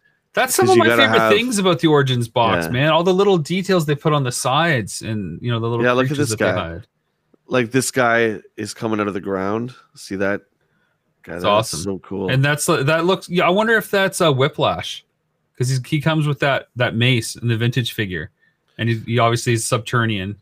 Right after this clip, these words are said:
Speaker 1: like, lizard guy, so that's where he'd be.
Speaker 2: Yeah. Oh, that would be really cool.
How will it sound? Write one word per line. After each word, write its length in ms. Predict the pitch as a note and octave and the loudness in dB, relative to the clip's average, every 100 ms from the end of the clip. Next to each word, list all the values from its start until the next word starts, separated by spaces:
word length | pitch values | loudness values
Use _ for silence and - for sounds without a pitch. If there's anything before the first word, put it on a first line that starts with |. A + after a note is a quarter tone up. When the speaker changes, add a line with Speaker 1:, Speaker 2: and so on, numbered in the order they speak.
| - | -10
Speaker 1:
like, 120 | A2 | -6
lizard 360 | A2 G#2+ G#2+ G#2 | -2 -2 -4 -4
guy, 180 | F#2+ F#2 | -2 -2
so 200 | - G2 | -4 -6
that's 280 | G2 F#2+ - | -4 -6 -6
where 80 | |
he'd 220 | G2+ G2 G2 | -6 -6 -6
be. 260 | F2+ D#2 _ | -8 -10 _
Speaker 2:
Yeah. 360 | F2+ F#2 C3 C3+ _ _ _ - | -4 0 0 -2 _ _ _ -10
Oh, 280 | G#2 G#2 G#2 | -2 2 4
that 120 | G#2 | 4
would 120 | G#2 | 2
be 100 | G2+ | -2
really 240 | G2 F#2+ F#2 | -2 -2 -4
cool. 420 | - G2+ F#2 | 0 0 0